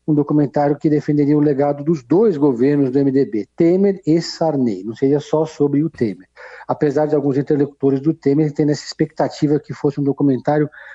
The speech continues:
mais voltado pra defender o governo do Temer, na verdade vai ser um documentário mais institucional. O M D B também montou, montou uma estratégia de comunicação, tá atuando nas redes sociais, no Twitter, et cetera,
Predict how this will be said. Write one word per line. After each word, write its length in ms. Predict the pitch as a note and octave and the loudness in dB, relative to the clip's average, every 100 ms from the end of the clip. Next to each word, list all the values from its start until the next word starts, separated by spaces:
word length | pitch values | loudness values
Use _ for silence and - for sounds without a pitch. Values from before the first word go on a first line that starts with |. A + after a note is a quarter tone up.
| - | -4
mais 320 | C3+ E3 F#3+ | 0 0 0
voltado 600 | D3+ C#3 A#2+ C#3+ D3 C#3 | 0 -2 -2 -2 -2 -2
pra 100 | C#3+ | -4
defender 480 | C3+ C3+ B2+ C3 D3+ | -2 -2 -2 0 2
o 140 | F3+ | 2
governo 560 | F#3+ E3 A#2+ C#3+ D3+ D3+ - - _ | 2 2 2 0 0 -4 -10 -20 _
do 160 | B2 C#3+ | -2 -2
Temer, 380 | - D3 D#3+ D#3+ | 0 2 2 2
na 80 | |
verdade 400 | D3+ C3+ C3+ C#3+ | 0 0 0 0
vai 140 | D3 C#3+ | 0 -2
ser 280 | - C#3+ C#3+ _ - - _ | -2 -2 -4 _ -20 -20 _
um 280 | C#3+ C#3+ C#3 | 0 2 2
documentário 560 | C3+ C#3+ C#3+ C#3 D3 C#3 | 0 2 0 0 0 2
mais 300 | C#3+ C#3+ - | 0 -2 -2
institucional. 920 | D#3 - D3 D3 - E3 C3+ G#2+ G2+ _ - - - - | -4 -4 -8 -6 -2 0 0 -2 -6 _ -20 -20 -8 -2
O 60 | |
M 100 | E3 | 2
D 100 | E3 | 2
B 100 | F3 | 2
também 200 | F#3+ G3 | 2 2
montou, 340 | G#3 F#3 F#3+ G#3 | 2 2 0 2
montou 320 | F#3+ E3+ G3+ | 2 2 0
uma 60 | G3 | 0
estratégia 580 | - F#3 - F#3 A3 | 0 -2 0 0 0
de 80 | F#3 | 0
comunicação, 840 | E3 F3 D#3 D#3 B2 - D3 F3+ D#3+ | 0 0 0 0 -4 -2 0 2 0
tá 180 | - E3+ | -2 -4
atuando 460 | E3+ C#3 D#3+ F#3+ | 0 2 2 2
nas 180 | E3 C3 | 0 0
redes 180 | C#3 - | -2 -2
sociais, 600 | C3+ - B2 C#3 E3+ B2+ | -6 -2 -2 0 0 0
no 160 | C#3 | -4
Twitter, 560 | C#3 B2 C3 F3+ - C#3 | -4 0 2 2 0 -2
et 160 | B2 - | -2 -4
cetera, 440 | C#3 D#3+ D#3+ | -2 0 0